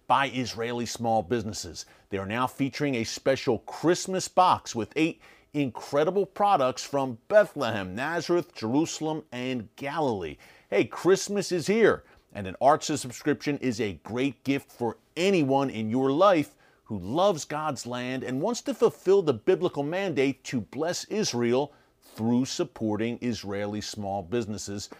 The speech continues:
Just go to artzabox dot com and use the discount code watchman eighteen to get eighteen percent off your Artza Box subscription. It's a good deal and a great product that we believe in,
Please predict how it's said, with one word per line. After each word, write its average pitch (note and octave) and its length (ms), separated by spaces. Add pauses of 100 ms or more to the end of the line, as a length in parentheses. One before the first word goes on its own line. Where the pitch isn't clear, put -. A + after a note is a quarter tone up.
(240)
Just B2 260
go B2+ 180
to G#2+ 260 (100)
artzabox D3+ 720
dot D3 240
com D3 360
and G#2 140
use C#3+ 200
the C3 60
discount D3 600
code C#3 280
watchman C#3 720
eighteen F3+ 640 (420)
to A2+ 120
get G#2 300
eighteen F#3 520
percent C#3 600
off G2+ 260
your C3 440 (100)
Artza C#3 420
Box C3+ 340
subscription. B2 680 (300)
It's C3+ 220
a B2 60
good E3+ 340
deal F#3+ 320
and A#2 160
a F#2 60
great C#3+ 380
product D3 440
that G2 140
we C#3 140
believe C3+ 460
in, G2 220